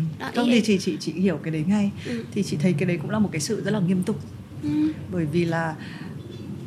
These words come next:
Speaker 2: cũng nhiều người cho rằng là người ta tiếp thị bản thân quá nhiều
Speaker 1: Ừ.
Speaker 2: trước khi mà người ta biết đến một cái sản phẩm, đúng không? Và,
Speaker 1: Dạ.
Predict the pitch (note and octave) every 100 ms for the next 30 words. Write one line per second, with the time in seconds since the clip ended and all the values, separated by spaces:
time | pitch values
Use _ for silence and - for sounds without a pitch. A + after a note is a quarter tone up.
0 | - - - C4 D4+ C4+ G#3+ G#3 F#3+ F#3
1 | A3 A3 G#3+ F#3 E3 D#3+ E3+ F3+ C4 G3
2 | D#3 D3+ F#3 F3+ D3 F3 F3+ D#3 D#3 -
3 | C4 B3 A#3 - D#4+ D#4+ - A#3+ G#3 E3
4 | E3 F#3 B3+ E3+ F3+ G3 F3+ - D3+ C#3+
5 | D3+ F#3 G3 - C#3+